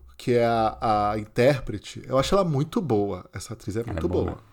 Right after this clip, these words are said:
Speaker 1: Ela é muito boa, ela tá muito bem, assim, eu acho que, cara, é impressionante. Só que esse inglês estraga um pouco.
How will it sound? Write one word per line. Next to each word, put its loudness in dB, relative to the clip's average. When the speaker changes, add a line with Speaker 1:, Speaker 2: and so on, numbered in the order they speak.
Speaker 1:
Ela -2
é 2
muito 0
boa, -2
ela -4
tá 0
muito 0
bem, 0
assim, -6
eu -2
acho -8
que, -6
cara, 2
é -4
impressionante. -6
Só 4
que -4
esse -2
inglês 4
estraga 0
um -10
pouco. -12